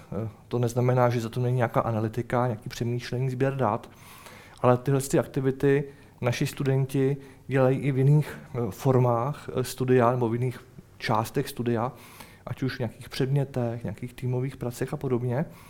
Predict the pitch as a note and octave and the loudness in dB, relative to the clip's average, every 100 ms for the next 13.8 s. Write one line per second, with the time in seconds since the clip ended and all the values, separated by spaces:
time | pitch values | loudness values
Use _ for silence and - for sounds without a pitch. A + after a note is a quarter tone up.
0 | - - - - - C3 C3 B2+ - A#2+ | -20 -20 -20 -6 6 10 10 8 2 2
1 | B2+ B2 C3+ C3 C#3+ C#3 C3+ - D3 C#3 | 2 4 2 2 2 2 0 0 0 2
2 | C3+ - D3 D3 D3+ D#3 D3+ - C#3 D#3 | 0 -2 -4 -2 0 0 0 0 2 2
3 | C3+ D#3 D#3+ C3+ C3 D3 C#3+ D3+ C#3 - | 2 4 4 4 2 2 2 0 -2 -2
4 | D#3+ D3+ - - - - - E3 - E3 | -2 -2 -4 -20 -20 -4 0 2 2 6
5 | D3+ F#2+ - - - A#2+ A2+ A2+ C3+ G3+ | 6 6 -2 -12 0 6 8 8 6 4
6 | - - - - - - - C3+ C3 C3+ | -2 -18 -20 -20 -20 -20 2 6 8 8
7 | C3+ - - - C#3 E3+ E3 E3 D3 C#3+ | 4 -6 -12 -4 2 4 6 4 0 -4
8 | - G#2 G#2 G2+ G2 - - - A#2+ B2 | -4 -2 0 0 -2 -8 -20 0 4 6
9 | B2 - - - - - - - D#3+ B2+ | 4 0 -20 -20 -20 -20 -20 0 4 4
10 | C#3 C#3 - D#3 E3 E3 E3 D#3+ E3 E3 | 4 0 2 4 4 2 0 0 2 2
11 | E3 - - - - - C#3+ D3 D3+ D#3 | 0 -4 -20 -20 -10 0 6 8 10 8
12 | D#3+ D#3+ D#3+ - C#3+ D3 D#3 - B2 B2 | 6 4 2 -2 0 2 0 0 0 2
13 | C#3 E3+ D#3+ D3 - D3+ D3 D3+ | 0 0 0 -2 0 2 2 0